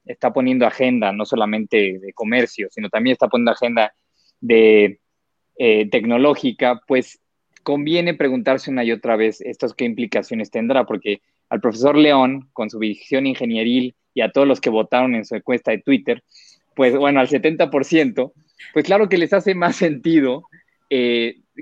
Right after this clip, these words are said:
quitar la libertad individual en aras de la seguridad o el bien común o la colectividad, pero a los que al menos, eh,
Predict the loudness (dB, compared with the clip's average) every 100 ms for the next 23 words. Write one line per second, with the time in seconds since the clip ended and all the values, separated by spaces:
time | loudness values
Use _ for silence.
0 | -6 -4 2 2 4 2 2 -2 -2 0
1 | 0 -2 -4 -4 0 0 0 -2 -4 0
2 | 0 0 -4 -6 -8 -6 -4 -2 0 0
3 | -2 -6 -6 -6 -4 -4 -2 -2 -2 -4
4 | -6 -6 -4 0 0 0 -4 _ _ _
5 | _ _ _ -20 -2 4 6 6 4 2
6 | 0 0 _ _ -6 -4 -2 -2 -2 -4
7 | -8 -4 -2 -2